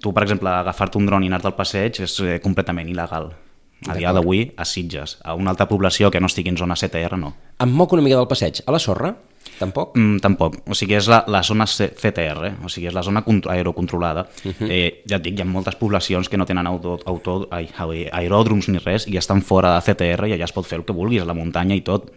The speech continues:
Speaker 1: Aquí a Sitges, per exemple, tenim el Parc Natural del Garraf, que com a parc natural tampoc es pot volar.
Speaker 2: És a dir, no es pot volar al parc,
Speaker 1: No.
Speaker 2: no es pot vo-, volar dintre de Sitges.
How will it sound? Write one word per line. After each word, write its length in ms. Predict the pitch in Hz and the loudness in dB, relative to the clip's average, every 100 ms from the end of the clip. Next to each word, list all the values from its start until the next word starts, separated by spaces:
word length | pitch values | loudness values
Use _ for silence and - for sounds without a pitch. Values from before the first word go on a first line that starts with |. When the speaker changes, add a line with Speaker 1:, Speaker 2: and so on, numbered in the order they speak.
| - | -10
Speaker 1:
Aquí 200 | 90 - | -8 -6
a 40 | |
Sitges, 240 | 87 92 98 | -6 -4 -4
per 100 | 92 | -2
exemple, 240 | 95 90 | 0 0
tenim 160 | 101 110 | 2 2
el 80 | 98 | 2
Parc 120 | 90 | 0
Natural 240 | 92 95 92 | 0 0 0
del 100 | 92 | 2
Garraf, 320 | 92 95 - | 2 2 2
que 120 | - | 0
com 120 | 98 92 | 2 2
a 60 | |
parc 160 | 92 95 | 4 4
natural 380 | 101 107 95 104 | 6 6 4 4
tampoc 320 | 113 - - | 4 4 0
es 80 | 82 | -2
pot 120 | 87 | -6
volar. 300 | 85 85 90 - - _ - _ - - _ _ | -4 -4 -4 -8 -20 _ -20 _ -20 -20 _ _
Speaker 2:
És 100 | 98 | -6
a 40 | 104 | -2
dir, 100 | 98 | -2
no 60 | |
es 100 | 107 | -2
pot 120 | - 104 | -2 0
volar 200 | 107 101 | 2 2
al 120 | 98 | 2
parc, 340 | 151 180 - - - | 2 0 -2 -18 -6
Speaker 1:
No. 160 | 104 82 | -4 -2
Speaker 2:
no 80 | 104 | -2
es 80 | 104 | 0
pot 120 | 120 | 0
vo-, 200 | 107 - | 0 -4
volar 300 | 117 104 101 | -2 2 4
dintre 220 | 117 110 92 | 2 0 -2
de 100 | 95 | -2
Sitges. 520 | 82 69 69 - | -6 -8 -12 -14